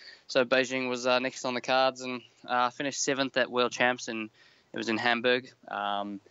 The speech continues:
and unfortunately, our selection race was two weeks later in Beijing, and ended up not, not having a great race. Um, and yeah, the, by the end of,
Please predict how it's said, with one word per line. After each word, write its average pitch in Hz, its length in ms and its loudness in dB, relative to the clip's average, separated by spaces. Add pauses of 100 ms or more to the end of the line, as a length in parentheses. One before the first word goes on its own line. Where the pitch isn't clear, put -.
(460)
and 110 260 -4
unfortunately, 113 760 2
our 107 140 4
selection 117 440 -2
race 107 240 0
was 107 140 -8
two 113 200 0
weeks 110 180 2
later 110 260 4
in 104 100 -2
Beijing, 107 460 2
and 104 100 0
ended 104 240 -2
up 101 160 2 (180)
not, 110 240 0
not 107 140 2
having 104 200 -2
a 101 40 -6
great 98 240 2
race. 107 400 2
Um, 101 480 0 (300)
and 110 640 2 (640)
yeah, 175 240 4 (300)
the, 127 600 4 (140)
by 131 140 2
the 135 100 -4
end 139 140 -4
of, 127 180 -12